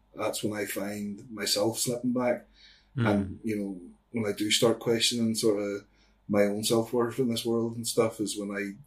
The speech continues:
Speaker 1: when I'm off that, like, when I take my foot off the pedal a bit with that.
Speaker 2: Mm.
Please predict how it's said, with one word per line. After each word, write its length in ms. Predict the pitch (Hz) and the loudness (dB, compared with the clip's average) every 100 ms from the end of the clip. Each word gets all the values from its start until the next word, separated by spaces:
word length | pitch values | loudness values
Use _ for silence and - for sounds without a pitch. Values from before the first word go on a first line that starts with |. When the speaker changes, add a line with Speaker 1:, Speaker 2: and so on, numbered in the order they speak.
| _ 78 | _ -8
Speaker 1:
when 140 | 101 101 | -2 0
I'm 140 | 101 | 0
off 280 | 104 113 - | 0 -2 -2
that, 320 | 101 104 - _ _ _ _ _ _ | 0 0 -2 _ _ _ _ _ _
like, 280 | 104 104 - | 4 4 4
when 120 | 104 | 2
I 60 | 104 139 - _ - | 2 -2 -16 _ 0
take 200 | 117 110 | 0 0
my 60 | |
foot 200 | - 113 | 2 2
off 160 | 120 - | 2 0
the 60 | |
pedal 320 | 113 113 127 139 | 0 4 6 6
a 80 | |
bit 180 | 143 131 | 6 2
with 100 | 139 | 4
that. 200 | 147 113 | 6 6
Speaker 2:
Mm. 200 | 98 92 | 4 -2